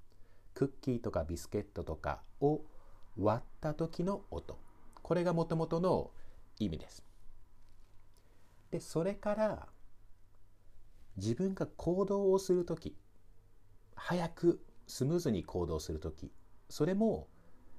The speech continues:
サクッととかサクサクっていう言葉を使います。これが二つ目の意味。だから、素早くスムーズに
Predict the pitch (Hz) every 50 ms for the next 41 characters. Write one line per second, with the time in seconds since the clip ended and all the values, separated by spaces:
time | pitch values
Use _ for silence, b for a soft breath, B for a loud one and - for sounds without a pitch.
0 | b - - - - - - - 143 139 139 - - - - - - - - -
1 | - - - - - - - 64 60 - - - - 143 151 147 - - - 98
2 | - - - - - - - - - - - - - - - - - - - 78
3 | 78 73 73 76 76 - - - - 85 82 107 120 151 160 123 - - - b
4 | b b b b b b - - - - - - - - - 73 64 64 - -
5 | - - - - - - - 143 151 151 147 - - 143 139 - - 131 127 123
6 | 120 117 - - - - - - - - - - - 135 139 - 139 143 160 139
7 | - - b b b b b b b b b b - - - - 139 139 143 147
8 | 143 - - 101 87 73 - - - - - - 104 107 117 127 127 - 117 117
9 | 131 165 156 - - -